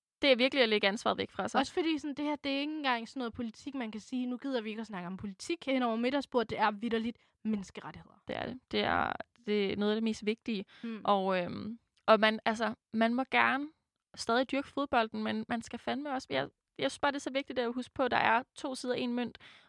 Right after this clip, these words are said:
Speaker 1: og man, altså, hvis du tager mønten op, så tager du ligesom begge sider med.
Speaker 2: Mm.
Speaker 1: Ja, så
Speaker 2: Præcis.
Speaker 1: man må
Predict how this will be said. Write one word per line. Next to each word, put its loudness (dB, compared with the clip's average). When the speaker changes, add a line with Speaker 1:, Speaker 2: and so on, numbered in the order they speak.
Speaker 1:
og 2
man, -2
altså, 0
hvis -4
du -6
tager -2
mønten -2
op, -2
så -18
tager -2
du -6
ligesom -6
begge -4
sider -8
med. -8
Speaker 2:
Mm. -4
Speaker 1:
Ja, -6
så 4
Speaker 2:
Præcis. -6
Speaker 1:
man 4
må 4